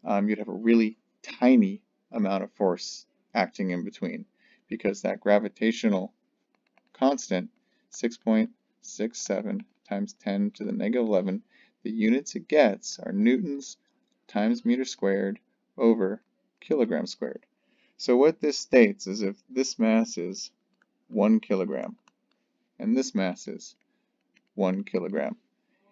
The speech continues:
and I separated the distance between them as one meter,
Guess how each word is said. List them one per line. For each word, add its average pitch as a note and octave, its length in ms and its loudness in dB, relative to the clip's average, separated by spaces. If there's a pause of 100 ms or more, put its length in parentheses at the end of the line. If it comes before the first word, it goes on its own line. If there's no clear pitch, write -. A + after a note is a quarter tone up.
and G2 140 -2
I G2 80 2
separated A2+ 560 2
the F#2+ 80 -6
distance A2+ 480 0
between - 420 -2
them G2 320 -2
as F2+ 380 -2 (240)
one G2+ 340 2
meter, G#2+ 340 2